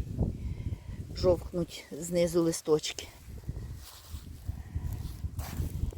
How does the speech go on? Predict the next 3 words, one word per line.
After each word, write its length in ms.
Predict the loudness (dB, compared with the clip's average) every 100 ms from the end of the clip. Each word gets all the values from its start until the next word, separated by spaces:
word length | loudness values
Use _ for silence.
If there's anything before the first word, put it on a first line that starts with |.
| -4 -4 -8 -10 -8 -2
І 140 | 2 4
щось 380 | 4 4 4 4
викручується. 1300 | 2 4 6 8 8 6 8 8 6 6 6 6